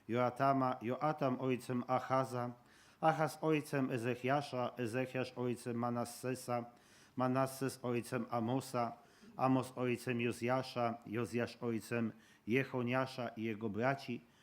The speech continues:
w czasie przesiedlenia babilońskiego. Po przesiedleniu babilońskim Jechoniasz był ojcem Salatiela, Salatiel oj-, ojcem Zorobabel-, Zorobabela,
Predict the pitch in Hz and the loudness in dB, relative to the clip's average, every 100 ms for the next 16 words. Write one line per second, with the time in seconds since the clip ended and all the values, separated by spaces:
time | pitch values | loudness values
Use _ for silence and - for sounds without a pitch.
0 | _ _ - 135 - 120 - 123 120 110 | _ _ -2 0 0 -4 -4 -4 -2 0
1 | 117 117 110 110 110 110 110 101 - 107 | 0 0 -2 -2 0 0 0 -4 -4 -4
2 | 101 107 - _ _ _ _ _ - - | -4 -8 -10 _ _ _ _ _ -20 -12
3 | - 139 - 147 156 156 185 165 143 123 | -6 -4 -2 0 -2 -2 -2 0 0 0
4 | 131 147 160 - 131 123 117 120 135 143 | 0 0 -2 -4 0 2 2 0 0 0
5 | 127 101 113 110 127 120 - 120 117 - | 0 -2 -4 -2 -2 -2 0 0 0 -4
6 | 120 117 110 120 131 127 123 - - - | -4 -2 -2 -2 0 0 -4 -10 -20 -20
7 | - - 143 139 139 127 117 127 110 - | -14 0 4 4 4 0 0 -2 -4 -8
8 | - 127 135 - 127 113 110 110 107 104 | -6 0 0 0 -2 -2 0 -2 0 0
9 | 113 117 110 127 120 - 101 117 117 110 | 0 0 2 2 2 -2 -2 0 0 0
10 | 107 127 139 131 | 0 0 2 0